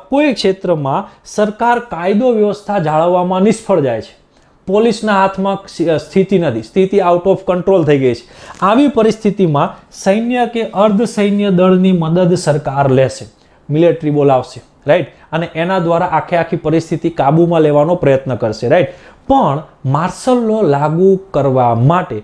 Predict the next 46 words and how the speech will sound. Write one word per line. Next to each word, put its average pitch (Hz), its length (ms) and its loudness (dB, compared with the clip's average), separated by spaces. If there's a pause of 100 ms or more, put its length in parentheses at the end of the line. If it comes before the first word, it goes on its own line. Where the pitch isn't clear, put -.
(260)
કોઈ 190 180 2
બી 190 200 2
વિસ્તારને 156 680 -2
તમારે 170 400 -4
ડિસ્ટર્બ 175 640 0 (120)
એરિયા 165 420 2
જાહેર 131 360 2
કરવો 127 260 0
પડે 117 180 0
કે 147 80 0
ભાઈ 190 100 4
આ 170 80 4
એરિયા 160 240 2
ડિસ્ટર્બ 151 360 0
થઈ 151 200 0
ગયો 185 200 4
છે, 202 140 0
કાનૂન 160 500 -4
વ્યવસ્થા 147 420 0
અહીંયા 131 280 0
નથી. 165 300 0 (380)
હવે 202 160 0
આ 254 40 0
ડિસ્ટર્બ 175 600 0
એરિયા 226 300 4
કોણ 226 240 -4
જાહેર 202 240 0
કરી 208 180 -2
શકે 180 300 -8 (100)
કે 185 60 0
ભાઈ 185 120 4
અમદાવાદ 160 520 0
ડિસ્ટર્બ 156 360 0
એરિયા 151 280 4
છે 139 140 -6
કે - 320 -6
આખું 160 260 0
ગુજરાત 151 420 0
ડિસ્ટર્બ 160 380 2
એરિયા 147 300 2
છે? 156 140 -4 (280)
આવું 180 260 2
જાહેર 143 360 -2
કોણ 220 280 0
કરી 190 220 2
શકે? 180 320 -4